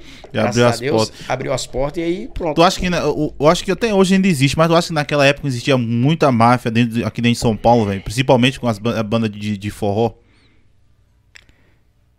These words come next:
Speaker 2: Olha, eu acho que hoje tá
Speaker 1: Bem menos, né?
Speaker 2: Bem menos. Eu acho que hoje tá melhor, hoje, né? Hoje a, as, as pessoas tá mais, é,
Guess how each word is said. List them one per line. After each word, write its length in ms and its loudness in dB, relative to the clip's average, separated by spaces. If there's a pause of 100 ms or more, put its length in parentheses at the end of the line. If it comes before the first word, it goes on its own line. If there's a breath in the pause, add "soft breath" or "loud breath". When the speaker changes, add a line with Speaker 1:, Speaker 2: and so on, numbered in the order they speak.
(200)
Speaker 2:
Olha, 200 -18
eu 180 -8
acho 180 -6
que 120 -8
hoje 200 -8
tá 420 -6 (500)
Speaker 1:
Bem 220 -2
menos, 300 2
né? 180 -2
Speaker 2:
Bem 220 2
menos. 340 0
Eu 140 0
acho 140 -4
que 120 -8
hoje 160 -2
tá 100 -4
melhor, 500 0
hoje, 380 -4
né? 220 -8
Hoje 260 -10
a, 560 -10
as, 260 -18
as 100 -16
pessoas 340 -12
tá 100 -12
mais, 640 -8
é, 520 -12